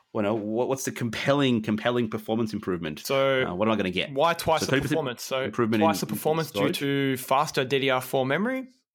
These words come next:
Speaker 2: They're based on newer Xeon processors. They are N V M E based S S D, so P C I Express, rather than going through, like, a north bridge, south bridge. Um, and because of how these nodes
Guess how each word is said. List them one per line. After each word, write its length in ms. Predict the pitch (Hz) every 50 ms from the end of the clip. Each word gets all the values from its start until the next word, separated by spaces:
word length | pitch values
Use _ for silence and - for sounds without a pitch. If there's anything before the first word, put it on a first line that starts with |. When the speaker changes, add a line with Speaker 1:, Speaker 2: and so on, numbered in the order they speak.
| - - - - - - _ _
Speaker 2:
They're 460 | - 127 127 127 127 127 127 127 127
based 360 | 120 110 - 139 139 139 -
on 180 | 143 135 131 135
newer 340 | 139 143 139 143 139 135 131
Xeon 480 | 123 104 120 139 139 135 131 127 120
processors. 720 | 120 - 151 160 160 - 170 - - 170 165 156 156 - - - - - _ _ -
They 160 | 123 123 127
are 340 | 123 117 120 120 117 98 - -
N 180 | 160 151 147
V 120 | 139 143 135
M 120 | 131 135 131 -
E 200 | 156 156 156 151
based 340 | 139 139 139 139 135 - 147
S 140 | 135 - -
S 140 | 139 127
D, 240 | - - 156 185 220
so 220 | 214 - 127 127 123
P 160 | - 135 131
C 140 | 127 - 135
I 100 | 131 131
Express, 420 | 127 - - 147 160 180 180 -
rather 380 | 135 123 127 127 131 123 131 127
than 240 | 123 127 127 127
going 240 | 123 120 131 123 127
through, 200 | 127 - 131 127
like, 140 | 120 120 -
a 60 | 135
north 320 | 127 127 123 123 127 123 -
bridge, 200 | 135 127 - -
south 320 | - - 127 135 135 -
bridge. 320 | - 160 165 160 - - - _ - - - - - - - - - - - - _ _ _ _ _ _ _ _
Um, 380 | 151 156 165 170 170 165 165 - - _ _ _ _ _ _
and 200 | 202 202 202 -
because 240 | 190 196 240 - 240
of 60 | 160
how 500 | 139 - - 196 190 214 208 190 160 -
these 260 | - 151 165 147 123
nodes 400 | 143 139 156 165 156 143 127 -